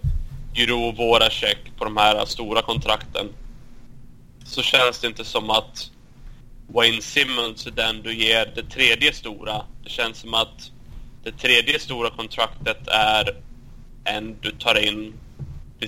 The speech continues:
Nu säger jag bara Tavares för att han är nu, eh, free agent. Liksom att, att du tar in en, eh,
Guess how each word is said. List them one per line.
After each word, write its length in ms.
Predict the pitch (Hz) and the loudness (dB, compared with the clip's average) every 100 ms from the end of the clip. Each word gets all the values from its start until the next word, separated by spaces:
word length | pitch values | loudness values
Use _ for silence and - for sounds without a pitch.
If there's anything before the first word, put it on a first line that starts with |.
| 107 - - - | -8 -12 -12 -14
Nu 120 | - | -10
säger 220 | 113 120 104 | -2 2 2
jag 60 | |
bara 120 | 104 - | 0 -6
Tavares 560 | - 117 113 110 104 - | -4 2 4 4 0 -4
för 80 | 104 | -6
att 120 | 101 - | -6 -4
han 200 | 110 110 | -4 -2
är 40 | |
nu, 360 | 110 117 107 110 - - - - - - | 2 2 2 -2 -12 -20 -20 -20 -20 -4
eh, 480 | - 101 101 104 - | 2 4 4 0 2
free 120 | 87 90 | 4 4
agent. 380 | - - - - - | 2 -10 -16 -20 -14
Liksom 180 | - - | -12 -8
att, 60 | 110 - - - - | -8 -8 -18 -18 -12
att 160 | - - | -4 -2
du 60 | - | -2
tar 160 | - 110 | 2 2
in 160 | 110 110 | 4 0
en, 160 | 107 113 110 - - - - - - - - - - - - - - | -2 -4 -14 -16 -14 -14 -14 -16 -16 -16 -16 -18 -20 -20 -20 -18 -8
eh, 400 | 90 82 69 | -4 0 -2